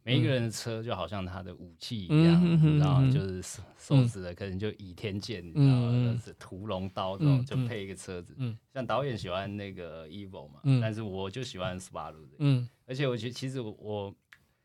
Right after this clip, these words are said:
Speaker 1: 有一个东西是巧合，
Speaker 2: 嗯。
Speaker 1: 对，就是他们的配色很像暴走兄弟的颜色。
Speaker 2: 嗯，嗯，嗯，嗯。
Speaker 1: 知道吗？但很，我小时候看的，很喜欢的一个，
Speaker 2: 嗯。
Speaker 1: 一个卡通。
Speaker 2: 对。
Speaker 1: 对，然后看到我就觉得，嗯，就是，哎，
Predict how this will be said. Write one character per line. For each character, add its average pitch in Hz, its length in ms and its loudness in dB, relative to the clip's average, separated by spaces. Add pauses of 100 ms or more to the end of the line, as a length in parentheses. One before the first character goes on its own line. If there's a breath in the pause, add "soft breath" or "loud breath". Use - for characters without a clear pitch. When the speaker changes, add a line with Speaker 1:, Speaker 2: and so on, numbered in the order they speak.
(340)
Speaker 1:
有 113 120 -4
一 156 40 0
个 170 80 -4
东 165 140 0
西 151 120 -2
是 143 160 -6
巧 76 360 -4
合， - 400 -14
Speaker 2:
嗯。 123 260 2
Speaker 1:
对， 85 220 -12
就 127 160 -8
是 120 280 -6 (240)
他 139 140 -4
们 165 80 -2
的 135 80 0
配 135 220 -2
色 113 200 -6
很 90 140 -6
像 113 160 -4
暴 113 180 2
走 85 200 -10
兄 98 200 -12
弟 98 140 -14
的 82 80 -18
颜 76 80 -20
色。 69 280 -20
Speaker 2:
嗯， 170 40 8
嗯， 147 240 10
嗯， 131 480 6
嗯。 - 0 -
Speaker 1:
知 113 60 4
道 90 200 0
吗？ 87 80 -8
但 101 260 -4
很， 104 360 -8
我 104 180 -4
小 98 160 -4
时 92 80 -10
候 92 140 -8
看 113 260 -10
的， 87 80 -14
很 92 160 -14
喜 151 140 2
欢 107 180 2
的 104 80 -4
一 104 140 -4
个， 110 60 -8
Speaker 2:
嗯。 - 100 -10
Speaker 1:
一 113 40 -2
个 104 120 -2
卡 87 260 -4
通。 87 300 -6
Speaker 2:
对。 127 180 0 (240)
Speaker 1:
对， 113 120 -6
然 107 100 -2
后 113 80 -4
看 117 140 -8
到 104 80 -4
我 92 80 -6
就 107 100 -8
觉 98 120 -10
得， 85 120 -8
嗯， 101 260 0 (240)
就 - 140 -14
是， 110 180 -14
哎， 139 100 -8